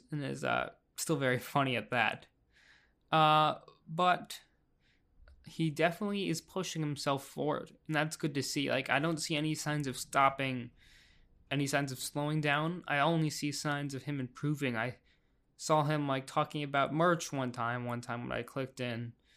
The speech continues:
Uh, he released a U-Twos and stuff like that. He is trying to push forward. He is trying to take advantage of what he has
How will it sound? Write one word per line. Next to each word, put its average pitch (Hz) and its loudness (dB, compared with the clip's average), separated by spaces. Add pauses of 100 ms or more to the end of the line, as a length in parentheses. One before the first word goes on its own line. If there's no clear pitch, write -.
(460)
Uh, 135 6
he 156 2
released 160 2
a 160 -2
U-Twos 160 0
and 123 -2
stuff 156 0
like 143 -2
that. 139 0
He 156 -2
is 147 -4
trying 180 -2
to 147 0
push - -2
forward. 131 -4
He 151 -2
is 143 -4
trying 156 -2
to 143 -4
take 156 -4
advantage 147 -2
of 139 -8
what 143 -4
he 131 -6
has 170 0